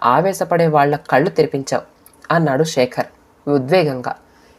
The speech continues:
ఇంటి ముందు అరుగు మీద కూర్చుని మాట్లాడుకుంటున్నారు పిల్లలు. అప్పుడప్పుడు మనకి Skype-లో చూపించేదానికంటే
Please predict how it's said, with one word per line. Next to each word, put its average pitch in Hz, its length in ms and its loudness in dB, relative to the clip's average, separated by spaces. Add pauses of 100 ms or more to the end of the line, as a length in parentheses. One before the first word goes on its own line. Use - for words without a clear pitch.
(180)
ఇంటి 220 220 4
ముందు 156 380 2
అరుగు 160 200 2
మీద 180 160 0
కూర్చుని 160 460 -2
మాట్లాడుకుంటున్నారు 143 920 0 (240)
పిల్లలు. 131 280 2 (500)
అప్పుడప్పుడు 156 640 2 (420)
మనకి 165 380 4
Skype-లో 160 540 0
చూపించేదానికంటే 165 1200 0